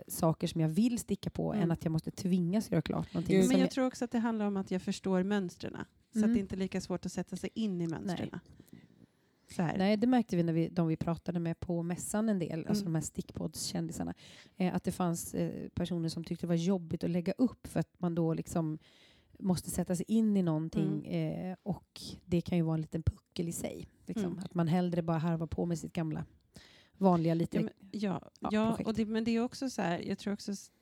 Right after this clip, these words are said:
Speaker 2: liksom skillnaden blir att, eh, oavs-, om man har det digitalt eller, oavsett om man har det digitalt eller på papper, så blir det när man, när man börjar sticka så gör man anteckningar på ett annat sätt än i
Speaker 1: Mm.
Speaker 2: början.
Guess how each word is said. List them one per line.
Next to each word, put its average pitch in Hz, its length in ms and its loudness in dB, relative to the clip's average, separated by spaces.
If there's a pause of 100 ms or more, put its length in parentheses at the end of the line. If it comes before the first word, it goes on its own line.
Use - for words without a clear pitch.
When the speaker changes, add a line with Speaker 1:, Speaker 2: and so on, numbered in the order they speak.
(100)
Speaker 2:
liksom 190 320 -6
skillnaden 190 520 -2
blir 185 240 2
att, 180 240 -4 (1120)
eh, 170 200 -4 (320)
oavs-, 190 360 2
om 190 140 -2
man 180 140 0
har 180 120 0
det 180 60 -4
digitalt 180 500 -2
eller, - 280 -4
oavsett 185 420 -2
om - 60 -10
man 156 120 -4
har 170 100 0
det - 60 -4
digitalt - 440 -6
eller 180 120 -6
på 175 120 -4
papper, 185 420 0
så 175 140 -8
blir 175 260 2
det 170 140 -2 (160)
när 180 180 -2
man, 175 320 -2 (560)
när 185 140 0
man 185 160 2
börjar 202 280 6
sticka 180 300 -4
så 175 120 -4
gör 175 220 2
man 165 160 -2
anteckningar 175 540 -4
på - 80 -6
ett - 80 -6
annat 147 220 -8
sätt - 280 -10
än 160 100 -4
i - 20 -4
Speaker 1:
Mm. 202 100 -2
Speaker 2:
början. 160 320 -2